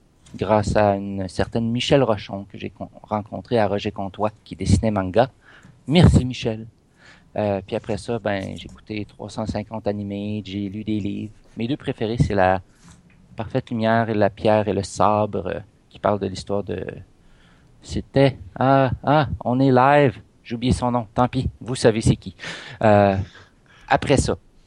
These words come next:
euh, j'ai découvert le Club Animé Québec en deux mille huit, tout en allant à ma première convention en deux mille sept à Baltimore, Maryland, où ce que ça m'a inspiré à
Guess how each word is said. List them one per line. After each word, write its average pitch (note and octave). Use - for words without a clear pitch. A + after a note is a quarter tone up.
euh, A2
j'ai G#2+
découvert A#2
le A2+
Club A2+
Animé A2
Québec A2
en G#2
deux G2
mille G2+
huit, -
tout -
en A2+
allant A2
à G2+
ma G2
première A2
convention G#2
en A2
deux G#2
mille G2+
sept A2
à G2
Baltimore, A#2
Maryland, B2
où B2
ce -
que A2+
ça G#2+
m'a G#2+
inspiré A2
à G2